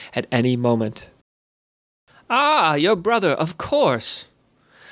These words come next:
Out on another one of his expeditions. He had hoped to be back before you arrived, but alas, punctuality is not one of Jort's strong suits. I imagine he'll return tomorrow or the next, though he did leave you a letter."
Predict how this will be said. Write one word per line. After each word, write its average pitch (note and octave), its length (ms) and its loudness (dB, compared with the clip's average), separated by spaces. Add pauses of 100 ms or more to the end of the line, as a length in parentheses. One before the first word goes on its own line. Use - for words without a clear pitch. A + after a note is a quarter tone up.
(160)
Out D3+ 300 2
on F#3+ 160 2
another F3+ 340 2
one C#3+ 240 0
of C#3+ 120 -4
his C#3+ 240 -6
expeditions. - 1000 -6 (560)
He G3 120 0
had F#3 180 2
hoped A#3 320 0
to - 100 -2
be G#3 140 4
back C#3+ 340 0
before C3 380 0
you D3+ 160 2
arrived, A#2 640 0
but C#3 180 -2
alas, A#2 560 -2 (160)
punctuality E3+ 880 0
is D3 160 -8
not C3+ 400 -4
one C3 140 -2
of C3 140 -6
Jort's B2+ 520 0
strong F#3+ 380 2
suits. - 500 -2 (760)
I E3 140 2
imagine A#3 420 -2
he'll B3+ 180 0
return E3+ 480 0
tomorrow C#3 440 2
or B2+ 160 2
the C#3+ 100 2
next, - 420 -6 (360)
though D3 100 4
he E3 140 0
did A3 220 0
leave D3+ 320 4
you A2+ 240 -2
a B2+ 60 2
letter." A#2+ 400 -2